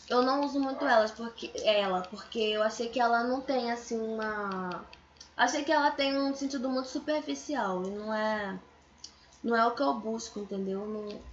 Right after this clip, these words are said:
não é o tipo de, da característica não, não me interessa muito, então eu não uso muito esse cordão.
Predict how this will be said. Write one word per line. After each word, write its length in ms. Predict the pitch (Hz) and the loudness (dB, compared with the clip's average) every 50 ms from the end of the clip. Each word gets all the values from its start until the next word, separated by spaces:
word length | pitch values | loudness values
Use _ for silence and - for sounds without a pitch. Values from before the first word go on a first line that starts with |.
| - - - - | -14 -12 -10 -8
não 100 | 202 202 | -4 -2
é 80 | 202 208 | -2 -2
o 60 | 220 | -2
tipo 320 | 214 - 226 226 - 214 | -2 -6 -6 -6 -4 -6
de, 840 | 202 185 185 196 208 208 202 202 196 196 - 190 95 92 90 87 - - - - - - - - - - - - - - - - - - - - - - - - | -6 -6 -6 -6 -6 -6 -6 -6 -6 -6 -4 -4 -4 -4 -4 -4 -4 -6 -6 -8 -8 -10 -10 -12 -12 -12 -12 -12 -12 -12 -10 -12 -12 -10 -12 -12 -12 -12 -10 -8
da 180 | 233 226 262 320 | -4 0 0 2
característica 760 | 339 415 403 370 370 370 - 330 311 285 302 294 - - 320 302 | 2 2 2 2 2 2 2 0 0 0 0 -2 0 0 0 0
não, 160 | 302 302 302 | 2 2 2
não 140 | 294 294 294 | 2 2 2
me 120 | 285 285 | 2 0
interessa 560 | 302 - 320 302 294 269 262 269 269 - 285 | 2 2 2 4 4 4 2 2 0 -2 -2
muito, 320 | 277 254 202 180 175 - 208 | -2 0 0 -2 -4 -4 -6
então 340 | 202 - 226 214 220 233 | -2 2 2 4 4 4
eu 40 | 240 | 2
não 200 | 247 254 269 262 | 2 0 0 0
uso 180 | 262 254 254 269 | -2 -2 -2 0
muito 240 | 254 247 247 254 262 | 0 0 0 -2 -4
esse 160 | 254 - - | -6 -6 -6
cordão. 440 | - 277 269 262 220 196 190 180 | -4 -4 -4 -2 -2 -4 -6 -6